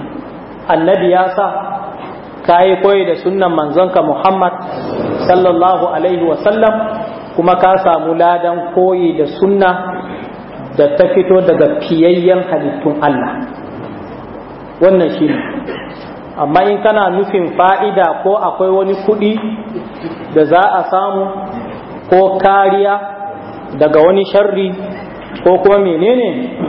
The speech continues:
to, wannan babu, ban san da shi ba. Sai dai watakila ba mutum ya sa na sihiri, wanda bokaye za su bashi,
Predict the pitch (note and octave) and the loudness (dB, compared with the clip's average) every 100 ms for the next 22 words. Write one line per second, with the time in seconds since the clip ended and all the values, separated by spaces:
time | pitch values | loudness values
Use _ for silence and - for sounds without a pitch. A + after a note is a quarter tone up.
0 | C#3+ - - - - - D#3+ D#3 E3+ F#3+ | -6 -10 -14 -14 -16 -2 2 2 2 2
1 | F#3+ F#3+ F3 - D3+ - F3 E3+ D3+ D3 | 4 2 2 0 -2 0 -2 0 -2 -2
2 | C3 C3 C3+ - F#3 F#3+ G3 G3 G3 G3 | 0 0 -2 0 2 4 4 4 0 -4
3 | - - - - - E3 E3+ F#3 G3 F3 | -8 -12 -12 -14 -6 0 2 4 4 4
4 | D#3+ F#3 E3 D3+ F3 D#3+ - F#3+ D#3 - | 4 2 2 0 0 0 0 -2 -2 -2
5 | F3 D3 C3 B2+ - - - - - - | -2 0 0 -2 -4 -8 -10 -14 -16 -16
6 | - - - - - - F3 F3+ F3 E3 | -16 -16 -16 -18 -18 -6 0 4 4 4
7 | F3+ F3 D#3+ D#3 E3+ E3+ D3 E3 G#3+ G#3+ | 4 4 2 2 0 0 0 2 2 0